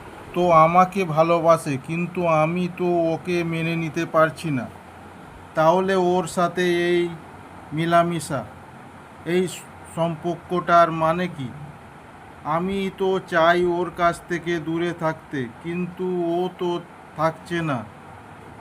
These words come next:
ছোটবেলায় দাদির কাছে গল্প শুনতাম, পরীরা যদি কাউকে পছন্দ করে তাকে ছেড়ে যেতে চায় না, তাকে নাকি তাদের রাজ্য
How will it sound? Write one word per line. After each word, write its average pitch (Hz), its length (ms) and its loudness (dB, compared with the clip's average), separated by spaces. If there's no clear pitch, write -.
ছোটবেলায় 185 680 4
দাদির 180 520 4
কাছে 170 280 -2
গল্প 165 720 -4
শুনতাম, 160 640 -4
পরীরা 180 720 2
যদি 175 440 -2
কাউকে 165 500 0
পছন্দ 180 580 -4
করে 175 380 -2
তাকে 165 520 -2
ছেড়ে 165 280 -2
যেতে 165 400 -4
চায় 165 300 -2
না, 147 200 -2
তাকে 175 360 2
নাকি 185 480 0
তাদের 170 480 4
রাজ্য 165 720 2